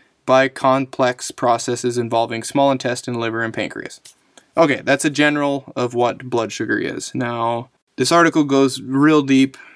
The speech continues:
not deep, deep, but it goes into a bunch of details that I'm kinda just glossing over, and I'm just getting down to normal blood sugar.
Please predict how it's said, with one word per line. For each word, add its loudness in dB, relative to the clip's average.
not 0
deep, -6
deep, -8
but 0
it 0
goes 4
into 2
a -6
bunch -4
of -8
details -2
that -2
I'm -6
kinda -8
just -8
glossing -4
over, 2
and 0
I'm 0
just -2
getting 0
down -2
to -2
normal 2
blood 2
sugar. -4